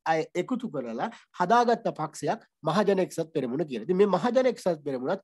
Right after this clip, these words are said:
මේ මැතිවරණයට ඉදිරිපත් වෙනවා. අපි බලමු මැතිවරණය කොහොමද සිද්ධ වෙන්නේ කියලා. ඒ වගේම තමයි මේ කාලේ මතක තියාගන්න පංචමහා බලවේගෙත් සහයෝගය ලැබෙනවා මේ මහජන එක්සත් පෙරමුණට.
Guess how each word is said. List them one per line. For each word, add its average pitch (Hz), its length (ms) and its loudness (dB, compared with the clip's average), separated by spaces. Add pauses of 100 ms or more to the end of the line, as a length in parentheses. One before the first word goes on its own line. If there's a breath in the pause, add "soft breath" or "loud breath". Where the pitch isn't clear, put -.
(140)
මේ 170 240 0
මැතිවරණයට 135 800 -2 (260 loud breath)
ඉදිරිපත් 143 560 -2
වෙනවා. 120 320 -2 (160)
අපි - 160 -8
බලමු 185 340 4 (260 loud breath)
මැතිවරණය 175 500 2
කොහොමද 160 300 -4
සිද්ධ 214 180 -6
වෙන්නේ 131 300 0
කියලා. 127 240 -8 (220 loud breath)
ඒ 226 120 0
වගේම 269 240 4
තමයි 262 200 6
මේ 185 200 0
කාලේ 220 400 0 (800)
මතක 170 260 0
තියාගන්න 190 480 4 (360 loud breath)
පංචමහා 269 600 4
බලවේගෙත් 208 640 2
සහයෝගය 202 640 4
ලැබෙනවා 165 400 -2 (220 soft breath)
මේ 208 160 2
මහජන 190 380 2
එක්සත් 190 340 -2
පෙරමුණට. 165 480 -2